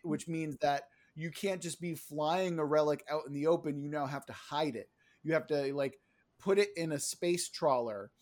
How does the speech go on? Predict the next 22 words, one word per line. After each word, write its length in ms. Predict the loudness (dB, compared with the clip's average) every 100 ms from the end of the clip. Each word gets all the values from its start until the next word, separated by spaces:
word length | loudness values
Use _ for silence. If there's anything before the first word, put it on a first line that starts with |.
| -20 -18 -6
And 460 | -2 2 0 0 -6 _
Daniel 380 | 4 6 6 4
brought 280 | 4 6 8
up 160 | 6 2
this 200 | -2 2
idea 460 | 2 0 2 4
of, 340 | 4 0 -2 0
like, 360 | 0 -2 -6 _ _ _ _
you 100 | -6
know, 120 | -2 0
like, 200 | 0 -2 _
space 460 | -10 -6 -2 0 0
miners 500 | 0 0 -2 -8 -6
and 160 | -2 -2
the 120 | -2 -2
outs-, 320 | -2 -2 -6 -8
the 240 | -8 -6 2
outskirts 640 | 0 0 -4 -2 -4 -4 -4
of 260 | -4 -4
this 260 | -2 -2 -2
kind 280 | -6 -6 -6
of, 160 | -8